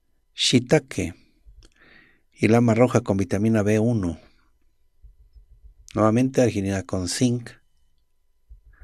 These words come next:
goji, shiitake y lama roja con vitamina B uno. De estas cápsulas, una de cada una y se toman antes de cada alimento, una de cada una antes de cada alimento.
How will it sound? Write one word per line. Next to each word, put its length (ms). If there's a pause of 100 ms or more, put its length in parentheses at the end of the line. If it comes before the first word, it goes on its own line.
(380)
goji, 680 (680)
shiitake 880 (1500)
y 120
lama 260
roja 260
con 160
vitamina 420
B 180
uno. 400 (1800)
De 80
estas 200
cápsulas, 640
una 200
de 100
cada 180
una 140
y 20
se 100
toman 300
antes 300
de 80
cada 180
alimento, 380
una 100
de 80
cada 200
una 180
antes 240
de 80
cada 180
alimento. 460